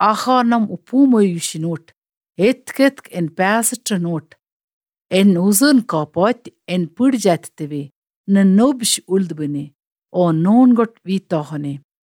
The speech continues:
ನಂದ್ ಉಳ್ಳಿ ನೋಯ್ಮ್ ಎನ್ ಕಾಪಾತ್ಮೋ, ಆಡ್ರಿಡ್ನೋರ್ ಓ ನಂದೋ ನೋಬ್ಶ್ ಉಳ್ದ್ ಬಿನಿ.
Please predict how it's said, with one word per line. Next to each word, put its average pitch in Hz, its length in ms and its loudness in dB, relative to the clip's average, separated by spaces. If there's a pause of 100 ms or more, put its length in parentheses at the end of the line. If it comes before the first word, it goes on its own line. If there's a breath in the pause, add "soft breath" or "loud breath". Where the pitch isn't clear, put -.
(640)
ನಂದ್ 294 360 4
ಉಳ್ಳಿ 226 360 0
ನೋಯ್ಮ್ 208 520 2
ಎನ್ 147 160 -12
ಕಾಪಾತ್ಮೋ, 160 720 -6 (400)
ಆಡ್ರಿಡ್ನೋರ್ 196 920 0 (380)
ಓ 190 240 2
ನಂದೋ 208 500 4
ನೋಬ್ಶ್ 226 400 2
ಉಳ್ದ್ 165 240 -2
ಬಿನಿ. 147 320 -6